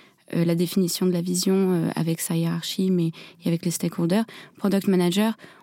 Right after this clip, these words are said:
on va prendre un peu plus de recul pour avoir une, une vision d'ensemble,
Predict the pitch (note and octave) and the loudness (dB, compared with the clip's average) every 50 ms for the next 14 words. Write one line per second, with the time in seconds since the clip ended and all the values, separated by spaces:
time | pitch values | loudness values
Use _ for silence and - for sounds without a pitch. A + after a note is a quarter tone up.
0 | _ - F3+ F3+ E3+ F3 E3+ - - G3 F#3+ F#3+ F3+ E3+ - - F#3 F#3 F3 - | _ -2 0 0 0 0 -2 0 0 2 2 2 2 0 0 -2 -2 -2 -2 -4
1 | - - G3+ F#3 - F3+ E3 F3 F3 E3 - - A3+ A3+ A3+ A3 - - - - | -6 -4 -4 -2 -2 -2 0 0 -2 -2 -2 -2 0 0 0 0 -2 -8 -20 -20
2 | - - _ _ - - F3+ D#3+ E3+ E3+ D#3+ F3+ F3+ F3+ E3 E3+ E3+ E3 E3+ D#3+ | -20 -20 _ _ -10 -6 -2 0 0 0 0 0 0 0 0 2 2 2 2 2
3 | D#3 D#3 D#3 - F#3 F3+ F3 F3 G3 F#3+ F#3 G3 G3 F#3+ F3+ F3 F3 - - G#3 | 2 0 0 2 2 2 4 2 2 2 2 2 2 2 0 0 -2 -2 0 2
4 | A3 A#3+ A3+ G3 E3+ | 2 2 2 2 0